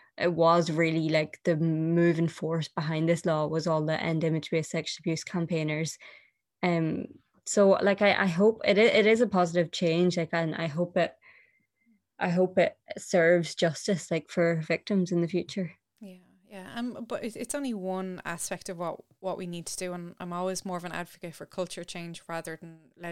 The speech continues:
Speaker 1: Yeah.
Speaker 2: legislation, be-, 'cause while legislation is great in some aspects, like you said, if we don't trust the people, we're all, you know, enforcing it and stuff, it's not much use then in that case. So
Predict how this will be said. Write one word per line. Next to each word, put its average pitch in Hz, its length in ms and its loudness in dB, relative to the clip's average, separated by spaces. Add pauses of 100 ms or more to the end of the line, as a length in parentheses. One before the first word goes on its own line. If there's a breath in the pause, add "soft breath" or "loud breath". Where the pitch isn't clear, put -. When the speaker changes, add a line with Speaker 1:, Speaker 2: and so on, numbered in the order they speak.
(180)
Speaker 1:
Yeah. 160 160 -2
Speaker 2:
legislation, 175 520 -8
be-, 165 200 -16 (140)
'cause 180 180 -10 (160)
while 185 200 -2
legislation 180 500 -6
is 165 100 -10
great - 260 -6
in 175 60 -10
some 175 180 -8
aspects, 175 520 -8
like 190 160 -12
you 175 80 -12
said, 175 200 -8
if 165 160 -14
we 175 120 -12 (100)
don't 180 200 -8
trust - 260 -6
the 165 80 -14
people, 170 420 -12 (480 loud breath)
we're 185 100 -4
all, 175 200 -6 (100)
you 196 160 -8
know, 165 180 -6
enforcing 175 520 -6
it 156 60 -8
and 165 140 -12
stuff, - 220 -12
it's - 160 -10
not 160 180 -10
much - 220 -14
use 175 240 -10
then 160 180 -12
in 160 140 -16
that 165 220 -12
case. 165 320 -14
So 180 260 -6